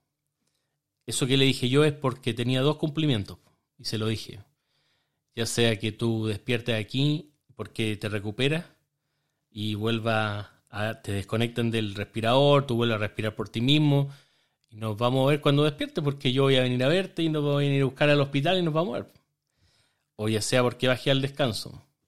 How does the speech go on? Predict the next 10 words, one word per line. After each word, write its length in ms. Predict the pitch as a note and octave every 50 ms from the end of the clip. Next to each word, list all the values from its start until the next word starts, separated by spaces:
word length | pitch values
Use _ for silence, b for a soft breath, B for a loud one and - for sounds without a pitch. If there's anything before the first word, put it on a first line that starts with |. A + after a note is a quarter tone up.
| _ _ _ _ _ _ _ _ _ _ _ _ _ _ _
porque 320 | - A2 - - - A2+
yo 120 | G#2+ A2 G2+
sé 200 | - - B2+ A#2
que 100 | B2+ A#2+
tú 140 | B2 B2+ A#2+
creíste 500 | B2+ B2 B2 B2 A2+ - - C3 B2 B2
en 220 | B2 A#2+ A#2+ A#2+
Dios, 340 | A#2+ B2 A2+ - - - - _ _ _ _ _ _
en 120 | - A2 G2+
Cristo. 460 | - - C3 B2+ - - _ - -